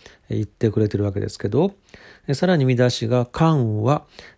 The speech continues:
これは金融緩和のことで、緩和、見えぬ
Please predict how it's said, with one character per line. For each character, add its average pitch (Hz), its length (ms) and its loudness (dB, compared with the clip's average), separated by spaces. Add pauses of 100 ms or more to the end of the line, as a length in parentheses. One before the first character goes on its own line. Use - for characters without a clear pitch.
(140)
こ - 100 -2
れ 190 80 4
は 185 160 2
金 185 260 2
融 190 180 2
緩 165 220 0
和 117 120 0
の 107 100 -4
こ - 80 -6
と 101 160 -6
で、 160 280 0 (380)
緩 131 400 0
和、 139 240 -2 (280)
見 120 220 2
え 202 140 4
ぬ 185 300 2